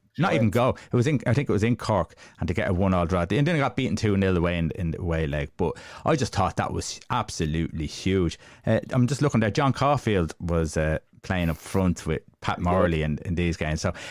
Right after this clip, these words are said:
Speaker 1: but that was massive. I thought that was massive. They're the,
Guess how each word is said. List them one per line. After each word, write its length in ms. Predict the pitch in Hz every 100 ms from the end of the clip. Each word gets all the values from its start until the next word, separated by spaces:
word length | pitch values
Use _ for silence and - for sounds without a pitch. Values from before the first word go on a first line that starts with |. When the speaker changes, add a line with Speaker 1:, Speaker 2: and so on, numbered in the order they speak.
| -
Speaker 1:
but 220 | 110 107 -
that 160 | 160 117
was 160 | 90
massive. 360 | 92 98 98 85
I 100 | 156
thought 220 | 147 127
that 140 | 120
was 100 | 95
massive. 360 | 92 90 87 80 - - - _ _ _ -
They're 240 | - 180
the, 100 | 190